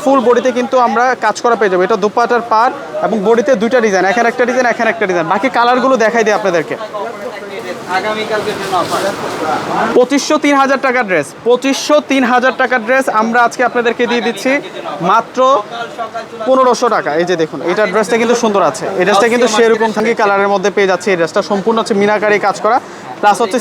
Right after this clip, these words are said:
সিকোয়েন্সের কাজ করা থাকবে ড্রেসটা। প্রত্যেকটা ড্রেস সুন্দর, এখান থেকে কোনোটা ড্রেস বাদ দিতে পারবেন না আপনারা। সিনার, আর এখন দেখিয়ে দেবো হচ্ছে আপনাদেরকে দোপাট্টাটা। এই যে এটা হচ্ছে দোপাট্টাটা থাকবে, ওয়াও, দোপাট্টাটা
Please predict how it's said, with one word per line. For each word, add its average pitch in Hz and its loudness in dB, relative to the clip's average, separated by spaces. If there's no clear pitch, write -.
সিকোয়েন্সের 247 0
কাজ 208 2
করা 202 4
থাকবে 175 2
ড্রেসটা। 151 -2
প্রত্যেকটা 247 0
ড্রেস 220 2
সুন্দর, 185 0
এখান 226 0
থেকে 233 2
কোনোটা 226 0
ড্রেস 214 0
বাদ 196 2
দিতে 214 2
পারবেন 175 0
না 165 2
আপনারা। 135 -2
সিনার, 247 2
আর 175 2
এখন 233 0
দেখিয়ে 226 0
দেবো 240 2
হচ্ছে 240 -4
আপনাদেরকে 214 0
দোপাট্টাটা। 165 -2
এই 156 4
যে 175 4
এটা 214 2
হচ্ছে 220 -2
দোপাট্টাটা 175 0
থাকবে, 131 -4
ওয়াও, 151 4
দোপাট্টাটা 185 0